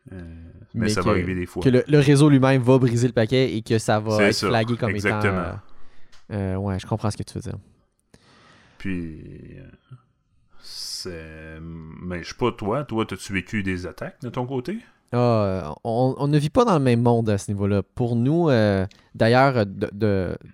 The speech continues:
Speaker 2: donc, je comprends bien de ton côté, ta, ton travail, ça a été, euh,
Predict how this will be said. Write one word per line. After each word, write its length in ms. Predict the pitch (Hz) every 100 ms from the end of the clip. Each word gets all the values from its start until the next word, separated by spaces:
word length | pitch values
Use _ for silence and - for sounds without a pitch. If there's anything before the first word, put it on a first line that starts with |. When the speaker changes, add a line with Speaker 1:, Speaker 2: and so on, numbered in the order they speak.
| -
Speaker 2:
donc, 240 | 110 98
je 180 | 107 -
comprends 240 | 135 117 117
bien 120 | 143
de 40 |
ton 140 | - 120
côté, 240 | 117 135
ta, 440 | 131 110 104 98 101
ton 140 | 113
travail, 400 | - 107 107 120
ça 260 | - 104 95
a 40 |
été, 420 | 98 - 110 107
euh, 160 | 98 92